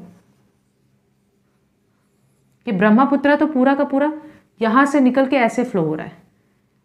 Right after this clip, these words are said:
तो देखो, ये वाले हिस्से से एक रिवर निकलता है जो जमुना में जाके कनेक्ट होता है ब्रह्मपुत्र से। तो यही मैं बताने की कोशिश कर रही हूँ।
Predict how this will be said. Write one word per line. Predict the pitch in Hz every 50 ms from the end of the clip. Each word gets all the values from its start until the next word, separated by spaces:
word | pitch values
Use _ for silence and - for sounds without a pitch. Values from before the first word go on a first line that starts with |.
| _ _ -
तो | 240
देखो, | 233 285 269 302
ये | 262 214 226 285
वाले | 302 311 302 294 294
हिस्से | 269 254 - 277 269
से | 269 - 277 269
एक | 262 254
रिवर | 220 226 220 247
निकलता | 247 233 226 220 202 196 190 226
है | 247
जो | 247 233 247
जमुना | 202 180 208 196 196 214 220 240 247
में | 247 233
जाके | 208 208 214 226 220
कनेक्ट | 220 196 185 185 196 185 - -
होता | 170 170 180 196
है | 190 165
ब्रह्मपुत्र | 180 175 175 175 175 175 - - - 156
से। | 156 - 175 - - - - _ _ _ _ _ _ _ _ _ _ _
तो | 196
यही | 185 202 214 254 269
मैं | 269 247
बताने | 220 214 214 208 196 190 190
की | 190 202
कोशिश | 190 180 165 - 165 -
कर | - 160 147
रही | - -
हूँ। | - -